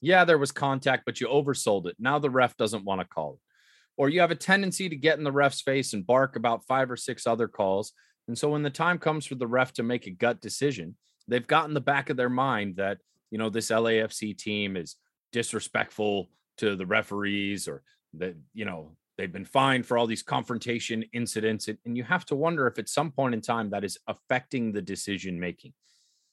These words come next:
because the calls can only go against us bizarrely so many times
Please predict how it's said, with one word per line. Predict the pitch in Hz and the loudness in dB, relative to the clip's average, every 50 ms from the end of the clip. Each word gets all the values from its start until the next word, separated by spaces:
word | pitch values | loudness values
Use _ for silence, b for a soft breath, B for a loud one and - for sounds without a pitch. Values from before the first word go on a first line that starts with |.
| _ _ _ | _ _ _
because | - 113 - 139 123 | -4 0 2 2 2
the | - 143 | 2 2
calls | - 165 175 196 180 - | 4 4 6 6 4 2
can | - 156 | 0 0
only | 151 175 196 202 190 | 0 0 0 -2 -2
go | 147 160 160 165 165 - | 2 4 4 4 4 2
against | 135 123 107 123 127 135 131 - - | -2 -4 -2 -2 -2 -2 -2 0 0
us | 127 113 - | 0 0 0
bizarrely | - - 110 104 92 113 113 120 120 123 120 110 104 | -2 -4 -2 0 2 4 6 6 4 4 2 -2 -2
so | - - 117 110 | -4 -2 0 0
many | 117 123 123 120 113 | 2 2 2 2 0
times | - - 107 101 107 127 156 156 - | 0 0 0 2 2 0 0 -2 -8